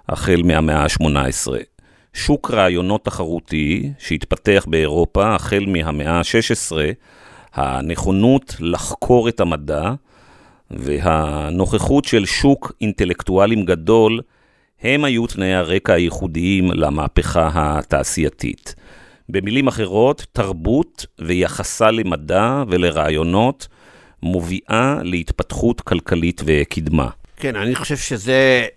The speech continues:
Speaker 2: בעצם השורש של הקדמה הפנומנלית שהעולם עבר במשך המאה חמישים או המאתיים שנה האחרונות. אני חושב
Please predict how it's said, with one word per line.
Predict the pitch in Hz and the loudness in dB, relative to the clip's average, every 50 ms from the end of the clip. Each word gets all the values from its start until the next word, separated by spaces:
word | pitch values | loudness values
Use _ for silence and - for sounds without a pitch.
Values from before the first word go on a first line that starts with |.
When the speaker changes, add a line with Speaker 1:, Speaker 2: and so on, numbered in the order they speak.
| _ - - - - | _ -20 -20 -14 -14
Speaker 2:
בעצם | 101 - - - 85 135 151 151 - - - 117 107 98 95 | -10 -10 -8 -4 -2 -2 -2 -2 -2 -2 -2 -2 0 -2 -2
השורש | 95 98 95 92 90 87 82 87 - - - - - - - - - 151 156 147 135 113 92 90 - - - - - _ _ _ - - - - - - - - _ _ | -4 -4 -4 -4 -4 -6 -6 -8 -12 -16 -16 -14 -12 -10 -10 -2 2 2 2 2 2 -2 -6 -10 -14 -18 -18 -18 -20 _ _ _ -20 -20 -20 -20 -20 -20 -20 -20 _ _
של | - - - - 101 98 104 104 104 104 101 98 | -12 -8 -6 0 2 4 6 6 6 4 4 0
הקדמה | 98 101 101 98 95 95 92 104 - _ _ - - 92 87 95 101 110 113 123 120 | 0 0 0 0 0 0 -2 -6 -10 _ _ -10 -8 -6 -2 2 2 4 4 4 4
הפנומנלית | 120 120 110 - - - - 110 104 104 104 101 104 110 117 117 117 110 95 90 | 2 -2 -6 -8 -10 -8 -4 -2 0 2 2 2 2 4 4 4 4 2 0 -4
שהעולם | - - - 90 87 87 87 92 98 95 92 98 101 104 110 | -6 -8 -6 -6 -6 -6 -6 -4 -2 -2 0 0 0 0 -2
עבר | - - 101 92 85 107 107 107 104 | -4 -6 -8 -4 -2 2 4 4 4
במשך | 95 95 87 87 95 - - 90 87 | 2 2 -2 -4 -4 -6 -6 -6 -4
המאה | 85 85 87 95 101 104 | -4 -2 0 2 2 0
חמישים | - - 92 90 92 - - 101 92 92 - | 0 0 -2 -2 -2 -2 -2 0 0 0 0
או | - - 92 92 | 0 0 0 0
המאתיים | 92 92 92 85 - 98 90 87 90 - | 0 0 -2 -2 0 0 0 2 0 -2
שנה | - 92 92 87 | -4 -6 -6 -6
האחרונות. | 90 82 - - - - 101 110 101 - - - | -6 -6 -8 -8 -4 0 2 2 2 0 -2 -8
אני | - - | -14 -14
חושב | - - 95 - - - - 110 | -14 -12 -10 -10 -10 -6 -4 -4